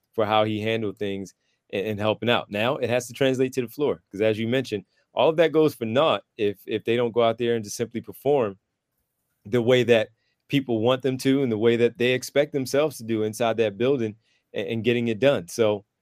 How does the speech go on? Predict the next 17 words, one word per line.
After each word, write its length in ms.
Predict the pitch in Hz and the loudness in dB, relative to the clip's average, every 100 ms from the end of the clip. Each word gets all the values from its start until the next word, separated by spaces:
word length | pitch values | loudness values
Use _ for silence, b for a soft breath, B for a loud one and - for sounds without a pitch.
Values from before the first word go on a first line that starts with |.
| _ _ | _ _
he 140 | 135 160 | 2 4
has 100 | 147 | 2
been 140 | 139 | 0
getting 180 | 131 117 | 0 0
a 60 | 107 | 0
lot 240 | 117 123 | 0 2
of 60 | 123 | 2
love. 360 | 120 120 120 _ _ _ _ _ - | 2 2 -2 _ _ _ _ _ 0
Yes, 520 | 120 131 - - - - | 2 2 -2 -10 -14 -2
answer 320 | 123 120 120 | 0 0 -4
the 80 | 113 | -6
question. 600 | - 123 120 127 131 131 120 | 0 0 0 -8 -12 -12 -6
He 120 | 120 | -4
was 140 | 101 | 0
asked 280 | 107 117 113 | 2 2 0
that 180 | 117 113 | -4 -2
question. 480 | 120 120 - 127 | -4 -4 -8 -14